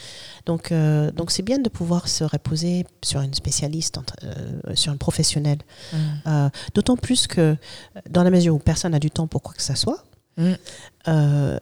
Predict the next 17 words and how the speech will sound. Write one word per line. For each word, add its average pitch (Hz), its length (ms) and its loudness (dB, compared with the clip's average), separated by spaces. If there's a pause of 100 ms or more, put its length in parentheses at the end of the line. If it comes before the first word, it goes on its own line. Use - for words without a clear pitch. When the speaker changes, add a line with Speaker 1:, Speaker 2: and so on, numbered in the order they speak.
(140)
Speaker 1:
aller 208 260 2
de 185 80 -2
déposer 165 500 0
chez, 156 460 0 (220)
euh, 139 260 -4
une, 156 200 -6
euh, 151 320 -6
une, 151 440 -10
euh, 139 640 -8
euh, 156 120 -2 (180)
un 156 40 -6
professionnel, 165 800 -2 (480)
euh, 151 60 -6 (960)
qui - 100 -6
prend - 240 2
le 226 120 -2
temps 180 240 -6